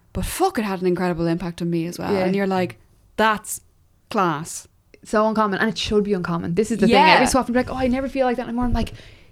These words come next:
Speaker 2: "You shouldn't feel like that very often." <laughs> We're all very different if you felt like that about everything.
Speaker 1: Because if everything was amazing, then nothing's
Speaker 2: Nothing would mean
Speaker 1: amazing.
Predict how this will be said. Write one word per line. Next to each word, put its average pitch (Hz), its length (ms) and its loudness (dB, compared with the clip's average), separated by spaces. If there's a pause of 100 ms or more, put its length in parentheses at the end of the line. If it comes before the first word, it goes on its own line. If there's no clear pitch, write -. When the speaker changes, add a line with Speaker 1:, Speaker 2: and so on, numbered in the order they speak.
Speaker 2:
"You - 160 -14
shouldn't - 340 -12
feel - 200 -16
like - 200 -20
that - 180 -16
very - 300 -18
often." - 1000 -2 (1500)
<laughs> - 60 -14
We're 196 200 4
all 185 180 2
very 175 400 -2
different 170 460 -8
if - 140 -8
you 180 60 -8
felt 170 240 -8
like 170 140 -6
that 180 140 -6
about 170 280 -6
everything. 175 340 -4
Speaker 1:
Because 285 180 2
if 285 120 2
everything 277 420 2
was 247 120 4
amazing, 226 400 0
then 190 160 2
nothing's 202 340 2
Speaker 2:
Nothing 175 140 4
would 165 80 4
mean 180 120 4
Speaker 1:
amazing. 175 240 2